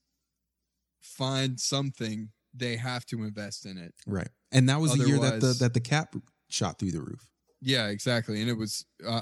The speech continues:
Speaker 1: obviously, that was the year Tyler Johnson got, like, like,
Speaker 2: Yeah.
Speaker 1: fifty million guaranteed from the Miami Heat. Um,
Speaker 2: I actually know
Speaker 1: no.
Speaker 2: his cousin.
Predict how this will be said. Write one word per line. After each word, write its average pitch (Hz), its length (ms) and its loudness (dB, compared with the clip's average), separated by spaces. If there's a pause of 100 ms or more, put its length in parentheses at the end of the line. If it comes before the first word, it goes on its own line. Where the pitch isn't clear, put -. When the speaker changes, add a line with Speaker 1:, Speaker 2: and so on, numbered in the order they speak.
Speaker 1:
obviously, 107 640 -4
that 117 120 0
was 117 140 -2
the 113 80 -2
year 107 280 -2
Tyler 113 280 -2
Johnson 110 480 -6
got, 98 220 -8
like, 120 200 -6 (720)
like, 117 100 -6 (100)
Speaker 2:
Yeah. 127 80 0
Speaker 1:
fifty 127 160 4
million 113 340 0
guaranteed 107 600 -6
from 110 320 -6 (480)
the 131 80 -4
Miami 113 340 2
Heat. 117 300 0 (480)
Um, 131 380 2 (280)
Speaker 2:
I 120 80 0
actually 123 300 4
know 107 120 6
Speaker 1:
no. 104 40 6
Speaker 2:
his 101 120 2
cousin. 98 340 2